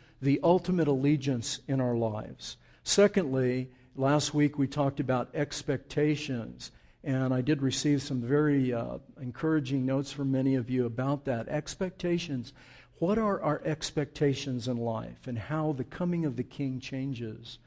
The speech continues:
those? And today we're gonna talk about how the coming of the King changes our values. What is valuable to us? What is ultimate in our lives? Are they people?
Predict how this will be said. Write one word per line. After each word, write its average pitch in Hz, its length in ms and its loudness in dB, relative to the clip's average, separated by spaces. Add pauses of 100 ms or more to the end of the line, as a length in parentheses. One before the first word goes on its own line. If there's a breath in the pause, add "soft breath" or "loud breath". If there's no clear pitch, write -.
(160 soft breath)
those? 117 460 -2
And 139 120 -2
today 185 280 4
we're 185 160 0
gonna 156 180 2
talk 143 340 0
about 127 380 -2 (340 loud breath)
how 190 320 6
the 175 120 4
coming 185 460 2
of 143 140 0
the 127 80 -2
King 123 680 -2 (540 soft breath)
changes 135 1000 0 (320)
our 135 180 2
values. 135 1080 -4 (180)
What 233 140 0
is 175 180 0
valuable 135 840 0
to 120 220 -6
us? - 420 -14 (360)
What 180 140 -2
is 190 320 0 (300)
ultimate 165 520 2
in 135 120 0
our 123 140 -2
lives? 120 840 -6 (1160 soft breath)
Are 143 120 8
they 170 160 10
people? 156 720 2